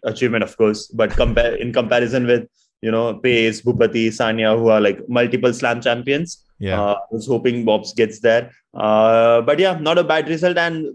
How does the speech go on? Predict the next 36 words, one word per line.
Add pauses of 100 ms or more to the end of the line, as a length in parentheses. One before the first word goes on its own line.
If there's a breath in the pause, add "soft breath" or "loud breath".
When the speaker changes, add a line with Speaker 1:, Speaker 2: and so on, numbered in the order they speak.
(120)
Speaker 1:
this
year
actually
has
been
very
well, (140)
uh,
for
him.
You
know,
he
won
at
Tata
Open
Maharashtra
with
Rahm,
and
then
he
also (240 soft breath)
won
another
two (240 loud breath)
fifty
in
Australia
at
the
beginning
of
the
year.